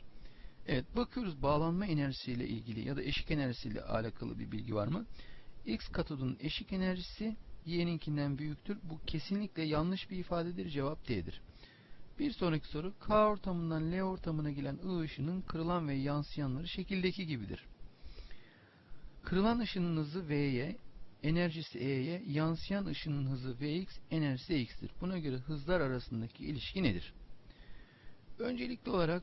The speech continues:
bu ifademize baktığımızda, evet,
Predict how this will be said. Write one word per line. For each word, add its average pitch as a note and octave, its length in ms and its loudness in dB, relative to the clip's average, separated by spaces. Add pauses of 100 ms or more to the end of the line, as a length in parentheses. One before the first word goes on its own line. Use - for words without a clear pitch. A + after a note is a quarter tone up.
(160)
bu F3+ 200 -4
ifademize D3 720 0
baktığımızda, B2 800 0 (1600)
evet, D#3 280 4